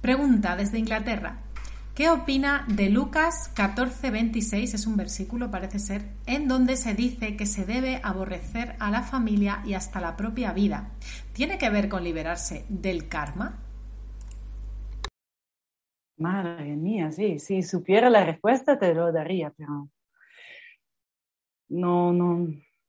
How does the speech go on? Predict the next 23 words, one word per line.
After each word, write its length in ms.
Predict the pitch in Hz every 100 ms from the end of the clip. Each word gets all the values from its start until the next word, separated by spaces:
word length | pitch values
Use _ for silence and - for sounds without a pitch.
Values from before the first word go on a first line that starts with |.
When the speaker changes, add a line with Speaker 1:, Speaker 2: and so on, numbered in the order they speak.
| _ _ _ _ _ _ _ _ _
Speaker 2:
Es 140 | 196 -
como 500 | 214 208 190 180 185
algo 540 | 202 208 214 208 196
muy 640 | 180 170 170 170 190 220
religioso 680 | 202 180 160 156 196 202 202
y 100 | 175
lo 160 | 170 175
que 140 | 190
yo, 160 | 190 214
mm, 260 | 240 240 - - - 139 127 95 - 98 - - - - _
para 200 | 185 185
mí, 400 | 208 233 214 - -
sacar 840 | - - 170 - 214 226 - - _
un 240 | 233 226 -
texto 480 | 214 - - 156 151
en 280 | 156 156 -
todo 300 | 208 214 208
un, 540 | 202 196 185 165 160 - - 135
un 220 | 165 214
texto 380 | - 233 - 170
de 60 | 165
un 220 | 202 202
contexto 840 | - 180 160 226 240 - 254 247